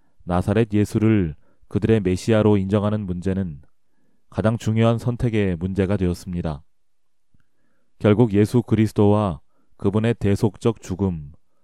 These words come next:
대제사장 봉사를 가리켰던 구약의 모든 제사와 의식법은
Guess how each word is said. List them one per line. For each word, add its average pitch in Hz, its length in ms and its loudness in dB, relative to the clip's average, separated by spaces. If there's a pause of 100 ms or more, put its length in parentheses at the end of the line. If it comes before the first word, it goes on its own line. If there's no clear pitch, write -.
(360)
대제사장 110 540 2
봉사를 107 400 -2
가리켰던 98 760 -4 (360)
구약의 110 400 2
모든 104 340 -2
제사와 104 580 0
의식법은 87 720 -4